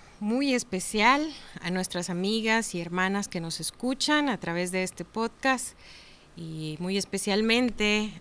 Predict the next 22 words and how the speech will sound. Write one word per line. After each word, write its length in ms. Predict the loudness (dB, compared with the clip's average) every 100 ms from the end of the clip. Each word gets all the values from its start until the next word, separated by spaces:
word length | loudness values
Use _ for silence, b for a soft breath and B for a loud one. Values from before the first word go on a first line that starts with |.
| -8
a 420 | -6 -4 -6 -8
las 240 | -8 -10 -8
que 360 | -6 -6 -6 -4
comentan 560 | 0 2 2 2 2
en 160 | 2 0
nuestras 580 | -2 -4 -6 -6 -10 -14 -8
redes 320 | -2 0 0
sociales, 800 | -2 -4 4 6 8 6 2 -2
hermanas 480 | -8 -6 -4 -4 -6
y 60 | -4
amigas 440 | -2 0 -2 -4 B B B B -4
de 100 | 2
México, 800 | 4 4 4 -2 -4 -2 0
de 80 | 0
El 80 | -4
Salvador, 760 | -6 -4 -4 0 2 4 4 2
Guatemala, 1000 | -2 -4 -4 0 6 10 10 8 4 2
Venezuela, 1040 | 0 -2 -4 -4 2 4 4 4 2 0 -6 B B B B
Estados 560 | -4 2 2 2 0
Unidos 640 | 0 0 2 2 2 0 -2
y 80 | -6
España. 580 | -2 0 2 0 -2